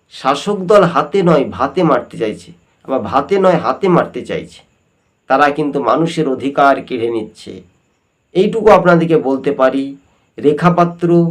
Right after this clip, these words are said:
একজন রাজনৈতিক ভূমিকা হিসেবে, দক্ষতা হিসেবে ব্যাপক হারে তিনি কাজ করতেন, দল হয়ে তিনি পরিশ্রম করেছিলেন, সেই পরিশ্রমের ফলাফলটুকু হয়নি, কেননা সেকেন্ড হয়েছিলেন, লড়াই করেছিলেন। এত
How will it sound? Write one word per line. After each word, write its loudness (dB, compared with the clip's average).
একজন 0
রাজনৈতিক 0
ভূমিকা -2
হিসেবে, -4
দক্ষতা -6
হিসেবে -4
ব্যাপক -2
হারে -4
তিনি -8
কাজ 0
করতেন, -16
দল 4
হয়ে 6
তিনি 2
পরিশ্রম -4
করেছিলেন, -6
সেই 4
পরিশ্রমের 0
ফলাফলটুকু -4
হয়নি, -4
কেননা 0
সেকেন্ড 0
হয়েছিলেন, -4
লড়াই 2
করেছিলেন। -2
এত -4